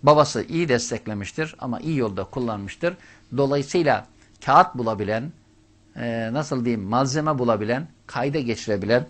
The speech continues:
nadir insanlardan birisi olmuştur. Böylece fıkıh artık ne olmuştur? Daha önce Alkame'de olduğu gibi, Zühri'de olduğu gibi,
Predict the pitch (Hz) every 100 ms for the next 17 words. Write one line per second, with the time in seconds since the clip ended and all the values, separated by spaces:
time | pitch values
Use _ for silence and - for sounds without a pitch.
0 | - 117 117 113 127 110 104 107 101 98
1 | 98 135 147 - 120 101 - 85 82 80
2 | - 80 - _ _ _ _ _ _ _
3 | _ _ - _ - - - - - _
4 | - - 208 226 190 156 170 175 - -
5 | - - - - _ - _ _ _ _
6 | - 190 - 240 - 151 143 - 160 -
7 | - - - _ _ - 127 180 180 139
8 | 127 - 151 160 _ _ _ _ _ _
9 | - 151 196 160 139 131 139 151 - 143
10 | 139 147 123 120 127 131 110 98 87 -
11 | _ - _ - 127 160 139 143 139 151
12 | 123 123 113 120 110 110 98 92